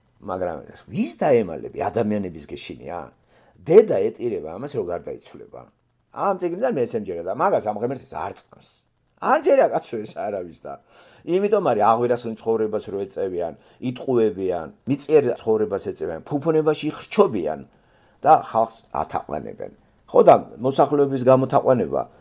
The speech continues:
ვის შერჩენია, რომ ამათ შერჩეს? საწყალი მო-, მოსახლეობა იმდენად გამოათაყვანეს, რომ მანდედანა გააქციეს. ძალიან ბევრი ხალხი გადანეს მანდედან, მოდი ვთქვათ, რომ პირობების შექმნა ისეთი არის რელიგიური და პოლიტიკური, რომ ადამიანს მანდ არ დაედგომება,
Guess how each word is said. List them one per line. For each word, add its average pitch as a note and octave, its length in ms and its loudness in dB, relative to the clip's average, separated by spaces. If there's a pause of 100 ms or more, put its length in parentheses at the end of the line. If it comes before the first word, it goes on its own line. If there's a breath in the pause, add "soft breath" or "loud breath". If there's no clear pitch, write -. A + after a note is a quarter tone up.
ვის A2 220 2
შერჩენია, A2+ 560 6
რომ D#2+ 120 0
ამათ D#2 200 -2
შერჩეს? - 400 -4 (460 soft breath)
საწყალი B2 420 8
მო-, C3 140 2
მოსახლეობა C#3 480 4
იმდენად B2+ 340 6
გამოათაყვანეს, C3+ 680 4
რომ A3 140 0
მანდედანა G2 520 -2
გააქციეს. F#2 640 -2 (500 soft breath)
ძალიან A3 280 6
ბევრი G#3+ 200 4
ხალხი G3+ 260 0
გადანეს F3 460 6
მანდედან, C3+ 380 2
მოდი A2 240 -6
ვთქვათ, G#2+ 280 -2
რომ D#3+ 120 -4
პირობების B2 500 0
შექმნა E2+ 360 -6
ისეთი G#2+ 380 -4
არის D#2+ 200 -4
რელიგიური G2 600 -6
და C2+ 120 -8
პოლიტიკური, A#2 560 -8
რომ F#3 120 -2 (180 loud breath)
ადამიანს C3 420 0
მანდ A2+ 180 0
არ F2+ 140 0
დაედგომება, G#2+ 640 0